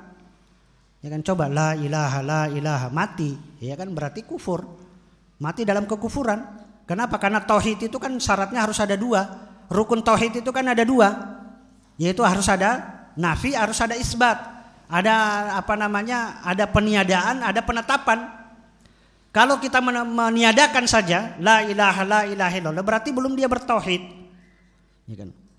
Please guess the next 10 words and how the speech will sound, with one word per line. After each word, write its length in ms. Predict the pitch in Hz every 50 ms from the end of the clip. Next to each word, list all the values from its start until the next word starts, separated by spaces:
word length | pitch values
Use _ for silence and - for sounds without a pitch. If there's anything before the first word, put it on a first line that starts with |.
| _ -
Atau 240 | 165 185 - - -
hanya 240 | 247 254 254 262 254
menatakan 560 | 247 240 226 - 233 226 233 226 214 - -
illallah, 560 | 233 226 220 214 202 202 208 202 196 196 196
illallah, 640 | 226 240 220 214 190 185 190 190 185 185 185 185 208
illallah. 480 | 214 220 208 185 175 175 180 170 170 165 - - - - - - _ _ _ _ _ _
Ya 80 | 123 127
kan? 240 | 117 117 110 107 -
Illallah, 480 | 180 208 214 208 196 180 185 185 180
illallah. 400 | 185 214 214 208 190 180 180 170